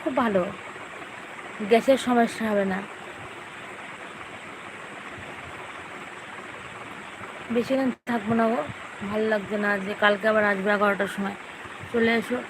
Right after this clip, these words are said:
Facebook পেজে দশটার সময় এসে চলে এসো প্লিজ। রাগ করো না, আজকে আর কথা দিয়েছিলাম, তাই কুড়ি মিনিট কথাটা রক্ষা করার জন্য এসেছিলাম। দেখতেই পাচ্ছ শরীরটা খুব খারাপ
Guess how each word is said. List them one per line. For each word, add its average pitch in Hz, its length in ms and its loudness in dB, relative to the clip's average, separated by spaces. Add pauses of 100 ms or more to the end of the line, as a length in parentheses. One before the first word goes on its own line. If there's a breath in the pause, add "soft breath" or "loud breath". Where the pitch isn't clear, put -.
(440)
Facebook 220 440 4
পেজে 226 260 6 (120)
দশটার 214 400 4
সময় 220 300 4
এসে - 140 -6 (100)
চলে 220 180 4 (100)
এসো 220 160 -4 (680)
প্লিজ। 226 360 6 (1040)
রাগ 185 180 8 (100)
করো 208 240 6
না, 208 60 6 (100)
আজকে 202 220 0 (120)
আর 202 60 2 (400)
কথা 196 260 0
দিয়েছিলাম, 214 480 4 (580)
তাই 220 220 4
কুড়ি 220 200 6
মিনিট 220 300 4 (220)
কথাটা 214 300 2
রক্ষা 208 340 4
করার 208 240 8
জন্য 220 160 2 (120)
এসেছিলাম। 214 400 -2 (580)
দেখতেই 214 340 2
পাচ্ছ 214 200 4 (160)
শরীরটা 214 360 2
খুব 220 180 0
খারাপ 202 200 2